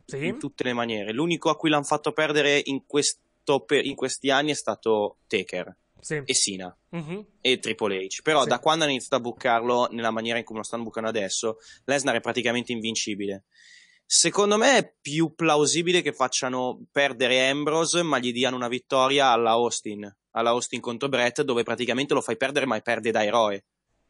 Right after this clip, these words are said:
Speaker 2: Perde non perché deve per-, non perché è stato sconfitto, ma perché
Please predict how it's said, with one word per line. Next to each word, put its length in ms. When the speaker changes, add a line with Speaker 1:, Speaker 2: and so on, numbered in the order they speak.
Speaker 2:
Perde 320
non 340
perché 720
deve 240
per-, 240
non 180
perché 720
è 120
stato 680
sconfitto, 800
ma 160
perché 480